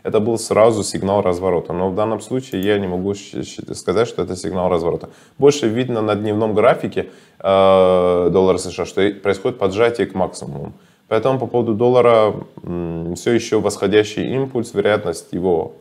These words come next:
чтобы он произошел, есть. Поэтому, ребята, если вы торгуете, а, евро, фунтом, австралийцем и новозеландцем, э, ожидаете нисходящего импульса, по итогам совершения следующего нисходящего импульса, скорее всего, будет у-, можно будет увереннее зайти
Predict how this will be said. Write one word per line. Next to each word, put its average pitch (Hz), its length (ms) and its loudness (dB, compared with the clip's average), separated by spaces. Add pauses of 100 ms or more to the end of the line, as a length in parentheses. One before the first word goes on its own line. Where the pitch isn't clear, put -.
чтобы 90 240 -2
он 85 100 0
произошел, 92 500 0
есть. 82 240 -6 (300)
Поэтому, 139 260 2
ребята, 113 320 2
если 113 300 -2
вы 101 100 -4
торгуете, 87 460 -6 (1080)
а, 92 380 4
евро, 95 540 2 (540)
фунтом, 95 380 -2
австралийцем 95 520 0
и - 20 -2
новозеландцем, 95 600 0 (360)
э, 95 260 6
ожидаете 110 680 2
нисходящего 110 720 0
импульса, 113 320 -6
по 147 200 2
итогам 120 460 0
совершения 107 640 2
следующего 101 480 -2
нисходящего 113 560 -2
импульса, 117 280 -4
скорее 110 280 0
всего, 120 180 -4
будет 110 260 0
у-, 87 200 -4
можно 120 360 0
будет 117 200 -4
увереннее 107 560 0
зайти 90 640 -2